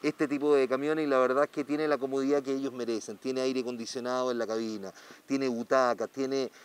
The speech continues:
eh, bueno, todo lo que hoy día, eh, la modernidad nos puede entregar. Es una inversión importante, alrededor de ciento sesenta y tres millones de pesos. Eh, tiene una bomba incluida, que ya no es necesario llevar una bomba adicional para poder sacar el agua,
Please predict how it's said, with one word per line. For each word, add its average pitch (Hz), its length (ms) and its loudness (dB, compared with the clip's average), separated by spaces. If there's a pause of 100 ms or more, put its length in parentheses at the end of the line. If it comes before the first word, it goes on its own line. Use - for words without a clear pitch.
(240)
eh, 120 260 4
bueno, 139 220 0
todo 165 420 2
lo 165 140 2
que 135 80 -2
hoy 135 60 0
día, 143 520 2
eh, 120 220 -2
la 120 80 0
modernidad 127 460 -2
nos 143 100 -4
puede 127 240 0
entregar. 110 400 -2
Es 113 60 0
una 143 140 -2
inversión 143 440 -2
importante, 127 580 -2
alrededor 113 260 0
de 113 60 -8
ciento 113 240 -6
sesenta 107 320 -10
y 98 40 -16
tres 131 120 -6
millones 131 300 -6
de 120 120 -4
pesos. 107 340 -6 (540)
Eh, 117 260 2
tiene 151 380 2
una 143 280 0
bomba 143 360 2
incluida, 131 680 0
que 120 80 -4
ya 131 140 2
no 143 80 0
es 139 60 -10
necesario 143 680 2 (220)
llevar 131 200 4
una 139 140 2
bomba 135 300 4
adicional 127 440 -2
para 139 160 2
poder 123 220 0
sacar 117 260 0
el 113 120 2
agua, 98 340 0